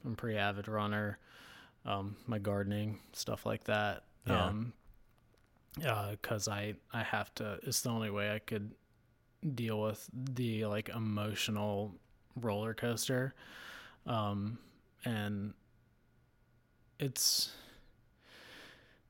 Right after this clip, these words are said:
Speaker 1: sometimes it works better than others, but,
Speaker 2: Mm-hmm.
Speaker 1: um, so, but I do like to share it a little bit on Instagram just to show people what I'm doing.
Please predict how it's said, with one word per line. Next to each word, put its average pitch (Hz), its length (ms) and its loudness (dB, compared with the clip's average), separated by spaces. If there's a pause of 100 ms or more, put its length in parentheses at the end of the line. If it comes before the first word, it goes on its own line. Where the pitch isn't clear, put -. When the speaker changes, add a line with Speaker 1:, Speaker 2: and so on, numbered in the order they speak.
(360)
Speaker 1:
sometimes 190 760 10
it 135 220 6
works 123 280 4
better 104 240 2
than 95 140 0
others, 107 340 -4 (220)
but, 107 380 4
Speaker 2:
Mm-hmm. 131 120 -2
Speaker 1:
um, 107 360 2 (580)
so, 151 300 10
but 135 180 8
I 131 100 10
do 151 280 10
like 156 240 10
to 147 140 6
share 127 720 6 (220)
it 160 140 2
a 123 60 6
little 117 360 6
bit 117 260 6
on 107 220 2
Instagram 123 680 2
just 160 240 6
to 196 120 8
show 98 340 2
people 113 480 0
what 113 140 2
I'm 107 160 4
doing. 110 480 0